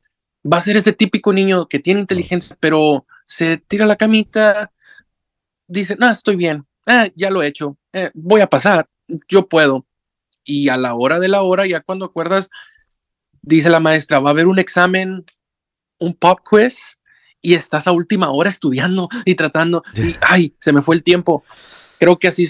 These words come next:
Speaker 1: ha sido lo de los Astros de Houston. No había necesidad de estar de, en estos, en esta,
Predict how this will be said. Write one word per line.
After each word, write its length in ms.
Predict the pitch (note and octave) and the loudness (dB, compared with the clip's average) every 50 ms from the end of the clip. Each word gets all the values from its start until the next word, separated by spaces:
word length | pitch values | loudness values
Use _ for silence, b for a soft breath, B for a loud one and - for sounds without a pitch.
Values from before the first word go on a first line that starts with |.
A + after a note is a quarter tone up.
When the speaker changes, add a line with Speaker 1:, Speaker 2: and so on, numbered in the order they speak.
| - - | -2 -2
Speaker 1:
ha 80 | D#3 D3+ | -2 -2
sido 280 | - - E3+ E3+ D#3 | -2 -2 -2 -2 0
lo 140 | D#3 D#3 C#3+ | 0 0 0
de 80 | C#3 C3 | 0 0
los 160 | B2+ B2 - | -2 -4 -4
Astros 220 | C#3+ C#3 - D#3 | -6 -6 -6 -6
de 80 | C#3 B2+ | -8 -6
Houston. 420 | - - C#3+ C#3+ - D#3+ D#3 D3 b b b b b | -4 -4 -4 -2 0 -2 -2 -2 b b b b b
No 160 | C#3+ C#3+ D3 | 4 6 6
había 240 | E3 E3 E3+ F3 F#3 | 6 6 6 6 6
necesidad 640 | F#3+ F#3+ F3 - D3 D3 - B2+ A#2 B2+ F3 G#3+ C3+ - - | 6 4 2 0 -2 -2 -2 -2 0 2 2 2 2 0 -2
de 120 | - C#3+ | -2 -2
estar 340 | C3+ - - C#3+ D3 D3 C#3+ | -2 -2 -2 -2 -2 0 0
de, 160 | D3 D3 C#3+ | 0 0 0
en 220 | - C#3 C3+ C#3 C#3 | -4 -6 -6 -4 -6
estos, 320 | C3+ - - D3 C#3+ - - | -6 -6 -8 -10 -10 -6 -6
en 140 | C3+ C3+ | -4 -4
esta, 200 | C#3 C3 - - | -4 -4 -4 -2